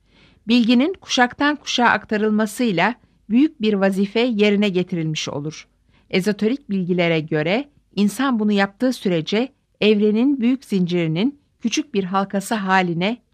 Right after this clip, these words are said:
gelebilir. Ezoterik çalışma prensipleri ve amacı. Doğal olanı incelerken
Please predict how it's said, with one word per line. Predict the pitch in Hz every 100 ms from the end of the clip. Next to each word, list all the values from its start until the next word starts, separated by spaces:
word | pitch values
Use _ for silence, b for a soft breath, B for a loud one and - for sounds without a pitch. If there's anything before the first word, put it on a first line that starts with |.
| -
gelebilir. | 180 170 156 139 147 - _ _ _ _ _ _ _ _ _ _ -
Ezoterik | 240 240 254 262 269
çalışma | - 226 214 - 240
prensipleri | 233 190 190 190 190 185 180 208 254
ve | 214 214
amacı. | 196 165 160 - 147 - _ _ _ _ _ _ _ _ _ _ _ _ - 208
Doğal | 269 339
olanı | 370 240 226
incelerken | 233 214 208 226 247 262 - 196 269